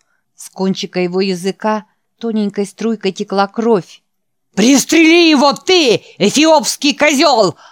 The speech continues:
Он убил твоего сына! Пристрели его и расстреляй этот чёртов талисман!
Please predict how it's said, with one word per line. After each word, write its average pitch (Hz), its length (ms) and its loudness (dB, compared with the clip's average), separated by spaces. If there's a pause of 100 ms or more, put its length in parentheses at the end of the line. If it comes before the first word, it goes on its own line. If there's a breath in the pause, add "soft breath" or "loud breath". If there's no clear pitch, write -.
(160 soft breath)
Он 208 240 2
убил 247 300 4
твоего 240 420 2
сына! 233 640 0 (400)
Пристрели 208 680 0
его 208 180 4
и 214 60 6
расстреляй 220 680 0 (160 soft breath)
этот 247 280 -2
чёртов 240 500 -2
талисман! 269 760 0